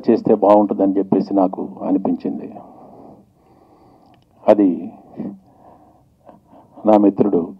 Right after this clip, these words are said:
కీర్తిశేషులు పూసల గారితో చెప్పాను. మేమిద్దరం చర్చించుకున్నాం. ఆ తర్వాత వాళ్ళు ఏం చేశారో మాకు తెలియదు. ఒక చక్కటి కథా కథనం అల్లాడు ఆయన,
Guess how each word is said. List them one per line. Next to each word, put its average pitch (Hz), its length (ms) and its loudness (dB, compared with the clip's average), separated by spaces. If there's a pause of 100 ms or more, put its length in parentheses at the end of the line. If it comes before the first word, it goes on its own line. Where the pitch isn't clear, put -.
(540)
కీర్తిశేషులు 101 600 -2
పూసల 110 400 4
గారితో 95 220 2
చెప్పాను. - 520 -4 (1500)
మేమిద్దరం 107 460 4
చర్చించుకున్నాం. 87 680 -2 (1700)
ఆ 98 40 8
తర్వాత 113 480 6 (1160)
వాళ్ళు 120 300 8
ఏం 135 180 4
చేశారో 123 300 4
మాకు 92 180 2
తెలియదు. - 500 -6 (2000)
ఒక 110 160 2
చక్కటి 85 760 -2 (680)
కథా 107 280 6
కథనం 95 560 -2
అల్లాడు 85 340 -4
ఆయన, - 280 -10